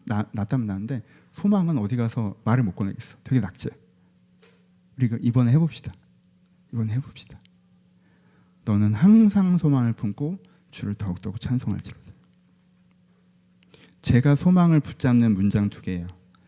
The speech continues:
믿음, 소망, 사랑. 그 세 가지는 항상 있을 것인데. 아까 했던 게 제 기도문이에요.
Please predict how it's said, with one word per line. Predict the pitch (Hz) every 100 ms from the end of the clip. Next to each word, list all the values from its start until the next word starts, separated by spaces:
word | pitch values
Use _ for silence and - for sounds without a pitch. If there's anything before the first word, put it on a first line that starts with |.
| _ _ _
믿음, | 113 107 117 117
소망, | - 139 131 123 123
사랑. | 131 113 95 104 _ _
그 | 104
세 | 135
가지는 | 131 110 110
항상 | 131 180 170 135
있을 | 98 104
것인데. | - 117 - - - _ _ _ _ - - - - - _ _ _ _ - -
아까 | 117 123 151
했던 | 151 143
게 | 123
제 | 117
기도문이에요. | - 104 120 110 90 90